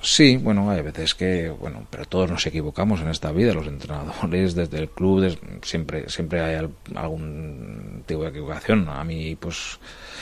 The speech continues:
y luego tampoco, eh, hay una parte humana, obviamente, que hay jugadores que te gustaría que estuviesen aquí de por vida o tal, porque los has criado, porque, porque tienes, porque crees que son buenas personas y has estado con ellos y te dan un buen rendimiento deportivo, pero tampoco te puedes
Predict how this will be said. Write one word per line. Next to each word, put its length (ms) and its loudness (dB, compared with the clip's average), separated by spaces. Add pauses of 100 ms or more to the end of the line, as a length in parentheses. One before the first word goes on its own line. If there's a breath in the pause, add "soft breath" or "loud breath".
(140)
y 100 0
luego 220 6
tampoco, 640 0 (340)
eh, 60 -12 (220)
hay 120 -2
una 280 0
parte 960 -2
humana, 640 6
obviamente, 640 4
que 320 0
hay 100 0
jugadores 540 -2
que 100 -8
te 80 -8
gustaría 320 -6
que 60 -4
estuviesen 300 -6
aquí 340 -4
de 140 -2
por 200 -2
vida 540 4
o 280 -2
tal, 220 6
porque 180 -4
los 140 -4
has 140 0
criado, 460 6
porque, 280 -2 (260)
porque 200 -6
tienes, 380 -6 (480 loud breath)
porque 180 -4
crees 140 -2
que 60 0
son 160 2
buenas 220 0
personas 460 4
y 60 4
has 160 2
estado 180 -2
con 100 2
ellos 220 6
y 40 -8
te 60 -4
dan 140 0
un 320 0
buen 180 2
rendimiento 460 2
deportivo, 500 2
pero 140 0
tampoco 420 0
te 120 0
puedes 600 0